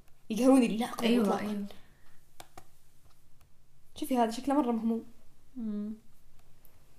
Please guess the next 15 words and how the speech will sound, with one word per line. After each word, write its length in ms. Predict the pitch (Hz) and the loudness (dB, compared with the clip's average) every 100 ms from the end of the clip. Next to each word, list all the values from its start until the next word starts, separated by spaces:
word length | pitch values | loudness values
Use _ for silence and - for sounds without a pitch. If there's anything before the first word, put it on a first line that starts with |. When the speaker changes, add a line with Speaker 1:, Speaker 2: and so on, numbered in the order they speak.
| - 226 | -12 -8
Speaker 1:
آم. 760 | 214 214 214 208 208 208 220 220 - - - - - - - - - - - - - - - | -6 -4 -4 -4 -4 -4 -6 -8 -10 -10 -12 -16 -18 -20 -20 -16 -14 -12 -14 -16 -20 -18 -4
<coughs> 260 | - 120 - | 0 0 -2
أوكي. 220 | 117 95 - - - - - - - - - - | -4 -6 -10 -14 -18 -20 -20 -20 -18 -18 -20 -4
ماذا 280 | 240 294 302 | 4 6 6
تفعل 520 | 277 294 202 196 262 - 214 | 6 2 2 -2 -4 -6 -4
عندما 260 | 220 220 | 2 2
Speaker 2:
مم. 60 | 220 | 2
Speaker 1:
يتوقف 420 | 220 269 277 240 | 2 0 2 -4
حاسوبك 460 | - 220 262 262 - | -4 -2 0 -2 -2
عن 120 | 208 | -2
العمل 360 | 202 214 240 | -2 0 0
في 120 | 254 226 | 0 -2
منتصف 360 | 262 - 214 | -2 -4 -4
عمل 200 | 208 285 | 2 4
مهم؟ 220 | 208 190 | 2 -2